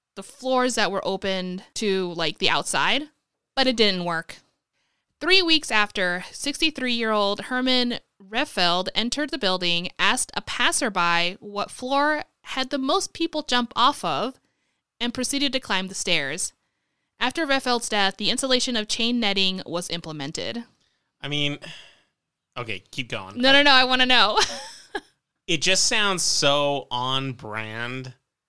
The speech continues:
Speaker 2: for people to go, "Wow, a lot of people are committing suicide off this building.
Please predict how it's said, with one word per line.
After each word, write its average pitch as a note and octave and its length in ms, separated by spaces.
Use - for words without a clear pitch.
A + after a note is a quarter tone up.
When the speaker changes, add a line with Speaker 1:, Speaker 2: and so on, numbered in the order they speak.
Speaker 2:
for C#3+ 120
people C3 380
to C3 120
go, A#2+ 600
"Wow, D#3+ 420
a C3+ 60
lot C3+ 200
of F3 60
people F3 180
are D#3+ 60
committing D3 320
suicide C#3+ 400
off B2+ 140
this B2 160
building. A#2 520